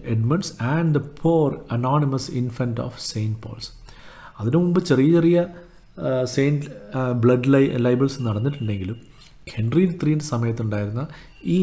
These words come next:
ഹ്യൂഗിൻ്റെ മരണമാണ് ഏറ്റവും വലിയ പ്രശസ്തി നേടിയത്, ഏറ്റവും കു-, ആ, കുപ്രസിദ്ധി എന്ന് പറയാം നേടിയത്. ഹെൻറി ത്രീൻ്റെ സമയത്താണ് ആദ്യമായിട്ട് ജൂ-,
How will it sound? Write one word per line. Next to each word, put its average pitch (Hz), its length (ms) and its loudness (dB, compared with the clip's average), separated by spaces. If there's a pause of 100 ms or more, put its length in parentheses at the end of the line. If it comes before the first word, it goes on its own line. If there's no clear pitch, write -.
ഹ്യൂഗിൻ്റെ 165 760 4
മരണമാണ് 104 680 -4 (400)
ഏറ്റവും 156 380 0
വലിയ 113 260 0 (400)
പ്രശസ്തി 117 680 -6
നേടിയത്, 95 380 -8
ഏറ്റവും 123 260 -8
കു-, - 280 -14
ആ, 110 140 -6 (240)
കുപ്രസിദ്ധി 135 520 -2
എന്ന് 147 240 -4
പറയാം 120 300 -4 (640)
നേടിയത്. 101 340 -8 (680)
ഹെൻറി 165 500 4
ത്രീൻ്റെ 170 300 4
സമയത്താണ് 113 680 -2 (600)
ആദ്യമായിട്ട് 135 840 2
ജൂ-, 117 360 -2